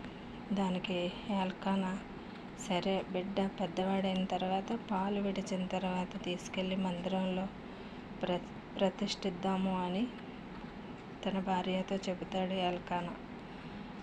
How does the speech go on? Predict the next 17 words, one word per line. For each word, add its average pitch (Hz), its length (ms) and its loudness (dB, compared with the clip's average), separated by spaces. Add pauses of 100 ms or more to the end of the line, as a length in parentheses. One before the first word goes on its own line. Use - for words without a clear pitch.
కొంతకాలమైన 190 840 4
తర్వాత 185 520 0
ఆ 190 100 4
బిడ్డను 185 440 2
తీసుకుని 190 720 0 (220)
యెహోవా 190 420 4
మందిరమునకు 185 720 2
వెళ్ళి 175 380 2 (3250)
అక్కడున్న 185 500 2
ఏలియా 185 640 4
యాజకుడికి 180 800 0 (600)
తన 180 140 2
బిడ్డను 185 400 2
అప్పచెప్పి, 180 680 -2 (1160)
"ఈ 196 100 8
బిడ్డని 190 560 6
నేను 185 300 4